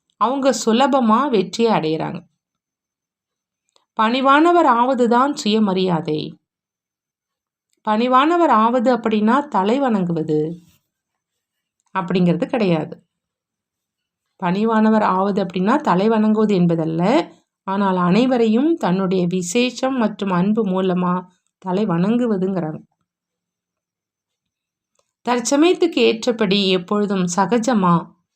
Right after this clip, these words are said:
வெற்றி அடைவதற்காக இதுதான் மூல ஆதாரம்.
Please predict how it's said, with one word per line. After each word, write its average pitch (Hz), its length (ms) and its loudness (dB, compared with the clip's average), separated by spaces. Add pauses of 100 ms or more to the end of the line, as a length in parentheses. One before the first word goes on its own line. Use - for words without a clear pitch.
(340)
வெற்றி 226 380 -2
அடைவதற்காக 196 1200 -2
இதுதான் 226 480 -2
மூல 220 320 0
ஆதாரம். 170 720 -4